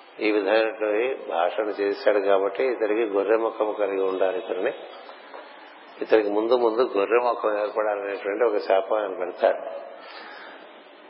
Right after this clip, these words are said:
రుద్రుడికి, శివునికి శాపం దక్షుడు ఎలా పెడతాడంటే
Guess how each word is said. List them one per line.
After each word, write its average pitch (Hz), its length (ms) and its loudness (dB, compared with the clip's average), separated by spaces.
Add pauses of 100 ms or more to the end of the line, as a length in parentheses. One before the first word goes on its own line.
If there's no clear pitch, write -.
(480)
రుద్రుడికి, 127 640 6
శివునికి 131 500 -2
శాపం 113 760 0
దక్షుడు 107 260 0
ఎలా 117 140 0
పెడతాడంటే 113 920 0